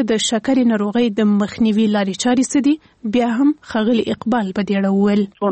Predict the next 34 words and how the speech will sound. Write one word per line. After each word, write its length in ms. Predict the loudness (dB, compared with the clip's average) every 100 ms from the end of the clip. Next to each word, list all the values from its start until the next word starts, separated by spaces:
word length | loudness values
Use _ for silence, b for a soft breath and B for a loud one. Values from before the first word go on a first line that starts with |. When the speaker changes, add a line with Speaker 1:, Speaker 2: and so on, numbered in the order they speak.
| -2
Speaker 2:
نقطې 300 | -2 0 0
باید 180 | -2 _ -4
په 60 | 0
نظر 340 | 2 2 -2 -4
کې 140 | -2
ونیسي، 500 | 0 2 0 -6 -10 -8
چې 60 | -10 -4
اولین 480 | -2 0 0 2 0 0
کار 240 | -2 -2 -2
دا 80 | -4
باید 280 | -2 -2 -2
وشي 200 | -6 -8
چې 140 | -8 -4
باید 200 | -2 -4 _ _ -6
وزن 300 | -4 -2 -4 -4
کم 120 | -6
کړي، 200 | -8 -20 -6
او 60 | -4 -2
د 80 | -2
دې 100 | -4 -4
سره 160 | -6 -4
سره 160 | -4 -4
باید 200 | -2 0 0
مناسب 520 | 0 -4 -6 -6 -2
ورزش 400 | -4 -4 -6 -6 -4
د 100 | -4
ډاکټر 340 | -2 -4 -4 -4
د 100 | -4
هدایت 320 | -4 -4 -4 -4
لاندې 540 | -4 -2 -2 -4 -4 -2
باید 180 | -4 -2
وشي. 320 | -4 -4 -10 -4
په 140 | -4 -2
ضمن 240 | -2 -2